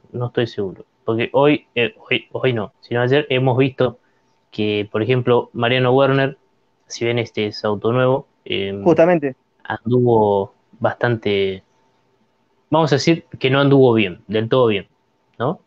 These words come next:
Speaker 1: Y después lo que es el Memo Corse no, no, Santero no, no, no está andando tal vez como se espere. Eh, después, y bueno, yo creo que está en una línea ascendente,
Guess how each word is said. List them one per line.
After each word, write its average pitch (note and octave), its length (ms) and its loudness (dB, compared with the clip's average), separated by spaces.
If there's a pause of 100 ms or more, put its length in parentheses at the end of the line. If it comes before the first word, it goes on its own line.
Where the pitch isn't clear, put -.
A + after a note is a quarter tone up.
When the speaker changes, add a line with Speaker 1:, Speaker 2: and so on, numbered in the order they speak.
(380)
Speaker 1:
Y A#2+ 140 -2
después B2+ 360 0
lo C#3 120 2
que C3+ 80 2
es C3 140 -2
el B2+ 100 2
Memo C3+ 340 2
Corse C#3+ 420 0
no, A#2 360 0
no, A2+ 540 -2 (1400)
Santero C3 480 -2
no, B2+ 160 0
no, A#2 380 -4 (180)
no A#2+ 240 -6
está C3+ 260 -2
andando B2 640 0 (800)
tal A#2 140 -2
vez B2+ 160 0
como A2 240 -6
se - 120 -12
espere. B2 500 -2 (580)
Eh, A2+ 160 -4
después, C3 420 0
y C#3+ 80 4
bueno, D3+ 300 2 (160)
yo C#3+ 220 2
creo D3+ 220 -2
que C#3+ 280 0
está B2+ 380 -2
en B2+ 80 -2
una B2 200 0
línea A#2+ 540 -2 (220)
ascendente, C3+ 760 -2